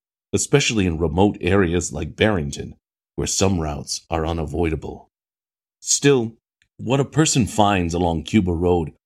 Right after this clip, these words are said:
almost says more about them than the reality of ghosts. Everyone goes there with their own expectations. There are the thrill seekers who turn the graves of real people into an amusement park ride,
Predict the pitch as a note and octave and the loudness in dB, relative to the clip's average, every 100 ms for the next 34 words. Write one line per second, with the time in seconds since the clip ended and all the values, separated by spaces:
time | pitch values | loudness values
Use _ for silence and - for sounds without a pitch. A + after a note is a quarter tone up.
0 | _ _ - D3+ D3+ - G2+ E2+ F#2 F#2 | _ _ 0 2 2 2 2 2 2 2
1 | E2 D#2+ C#2+ G2 G2+ F2 D#2+ _ _ - | 0 -2 0 2 2 0 -4 _ _ -4
2 | E2+ F2 E2+ F2 F2 F2 F2 E2+ D#2+ D2+ | -2 0 2 2 2 2 0 -2 -4 0
3 | G2 G2 - - - - _ _ _ _ | 2 2 -2 -10 -14 -16 _ _ _ _
4 | - F#2 G2 G2 F#2+ G2 G2+ D#2+ F2+ F#2+ | -2 2 2 2 2 4 4 4 2 2
5 | F#2 F2+ F2 F2+ F#2 F2 - F2+ - B2 | 0 0 0 2 0 -2 -4 -6 0 2
6 | G#2+ D2 C#2 - _ _ _ _ _ - | 2 -4 -8 -14 _ _ _ _ _ -2
7 | D2+ D#2+ D#2+ - F2+ G#2 G2 - G2+ G2 | 2 2 0 -2 2 2 2 0 0 2
8 | G2 F2 F2+ F2 - G#2+ G2 E2+ D#2 F#2+ | 0 -2 -4 -6 2 2 2 -2 0 0
9 | G2 G2+ F2+ E2 C#2+ D#2+ G2+ G2 - G#2 | 2 2 0 -4 -4 0 2 2 2 0
10 | G#2 G#2 E2+ D#2+ F2 D#2 D#2+ G#2 F2+ G2 | 2 -2 -2 -2 -4 -4 0 2 2 -2
11 | F#2 G2+ F2+ F#2 F2+ G2 F#2 | 0 -2 0 0 0 -2 -6